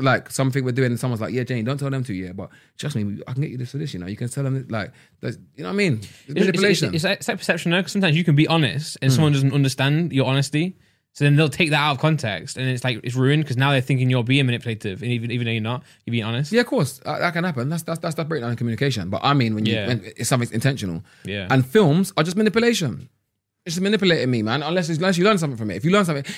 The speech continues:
Speaker 1: if so-, if somebody thinks, "Oh, you know what? Um, I don't know, they're trying to tell you something, they're trying to let you learn something," then by all means,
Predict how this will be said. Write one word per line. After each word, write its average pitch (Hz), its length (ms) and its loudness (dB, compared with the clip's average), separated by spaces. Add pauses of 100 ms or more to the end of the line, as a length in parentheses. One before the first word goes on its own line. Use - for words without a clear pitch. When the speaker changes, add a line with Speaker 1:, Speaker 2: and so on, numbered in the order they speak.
Speaker 1:
if 131 60 -2
so-, 190 140 4
if 165 100 2
somebody 202 300 4
thinks, 170 260 0
"Oh, 160 200 4
you 139 100 4
know 160 140 4
what? 127 260 0 (440)
Um, 117 500 2 (1400)
I 135 80 2
don't 131 120 2
know, 165 80 2
they're 131 80 2
trying 170 200 0
to 147 60 -2
tell 185 140 2
you 160 80 2
something, 127 280 0
they're 110 80 -2
trying 143 160 0
to 135 60 2
let 135 140 0
you 127 80 2
learn 147 200 2
something," 87 380 -6
then 147 180 -4 (180)
by 143 120 -6
all 151 80 -2
means, 147 440 -4